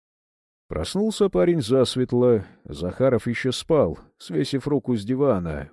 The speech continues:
положив вторую на живот и похрапывая во сне. В комнате витал легкий запах перегара. Митьков невольно поморщился —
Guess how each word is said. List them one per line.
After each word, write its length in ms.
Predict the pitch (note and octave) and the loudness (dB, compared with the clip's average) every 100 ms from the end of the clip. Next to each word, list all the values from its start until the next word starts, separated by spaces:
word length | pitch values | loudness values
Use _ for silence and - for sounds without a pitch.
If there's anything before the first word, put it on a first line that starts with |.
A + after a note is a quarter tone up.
| - | -12
положив 460 | C#2+ C#2+ F2+ C3 | -8 -4 -2 -2
вторую 480 | - F2+ G#2 D3 A#2 | -2 -2 0 0 0
на 120 | A#2 | -2
живот 520 | F2+ E2 A2+ F3+ - - | -4 -4 -4 -4 -6 -10
и 160 | - G#3 | -6 -2
похрапывая 880 | C#3 B2+ - A#2+ A#2+ G#2+ G#2+ G#2 | 0 0 0 0 0 0 2 2
во 140 | F#2+ F2 | 0 -2
сне. 440 | - E2 E2 C#2 - _ _ _ _ _ _ _ _ _ _ _ _ | -6 -6 -6 -6 -10 _ _ _ _ _ _ _ _ _ _ _ _
В 100 | - | -4
комнате 480 | C3 C3 A#2 - A2+ | -2 0 -2 0 0
витал 520 | A#2 B2+ D3+ C#3+ F2+ - _ | 0 2 2 2 -2 -10 _
легкий 560 | - - E3+ - - D3+ | -12 -4 -2 -2 -2 -2
запах 480 | A2+ C3 - A#2+ - | 2 2 2 -2 0
перегара. 840 | G#2+ G2+ F#2 A2 F#2+ E2 C#2+ B1 _ _ _ - | 0 0 0 2 2 0 -4 -8 _ _ _ -10
Митьков 580 | D#3+ - G3 F3 - - | -10 -4 0 0 -2 -8
невольно 560 | - F#2+ C3 C#3+ A#2+ | -4 0 2 2 2
поморщился — 960 | A#2 A2 D3+ D#3 - E2 D#2 - D2 | 0 0 0 -2 -2 -6 -6 -8 -8